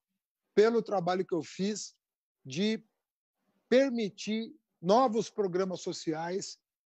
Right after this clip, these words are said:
que deram condição aos negros excepcionais que nós temos nesse país,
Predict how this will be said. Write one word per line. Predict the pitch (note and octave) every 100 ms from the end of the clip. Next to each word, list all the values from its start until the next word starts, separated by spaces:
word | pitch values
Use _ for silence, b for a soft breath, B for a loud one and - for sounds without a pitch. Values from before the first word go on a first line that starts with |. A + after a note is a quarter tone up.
| _
que | G3
deram | E3+ A#3 B3 G#3+
condição | A3+ F#3+ - G3 G3 G3+ - _ _ _ _ -
aos | F#3 F#3+ F3
negros | G#3+ B3 G#3+ G3 - - _ _ _ _ _ _ _
excepcionais | A3 G#3 D4 D4 - C4 A3 A3+ G#3
que | -
nós | G3+ F3
temos | G3+ F#3 F3
nesse | E3+ -
país, | - D3 D3 E3+ - -